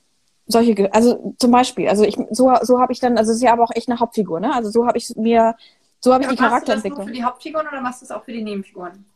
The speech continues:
Speaker 1: Ich mache es ehrlicherweise nur für die Hauptfiguren, weil, ähm, für die Nebenfiguren wäre das ehrlich gesagt, boah, da fä-, würde es mir, glaub ich, schwerfallen. Ich glaub, das wäre dann einfach auch zu aufwendig, weil dann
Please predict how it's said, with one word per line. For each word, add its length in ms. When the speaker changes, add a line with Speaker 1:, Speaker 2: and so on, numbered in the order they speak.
Speaker 1:
Ich 140
mache 240
es 100
ehrlicherweise 600
nur 100
für 100
die 120
Hauptfiguren, 520
weil, 300
ähm, 220
für 80
die 100
Nebenfiguren 880
wäre 180
das 200
ehrlich 300
gesagt, 340
boah, 320
da 140
fä-, 200
würde 160
es 100
mir, 80
glaub 160
ich, 80
schwerfallen. 360
Ich 100
glaub, 120
das 180
wäre 80
dann 120
einfach 220
auch 140
zu 200
aufwendig, 560
weil 120
dann 400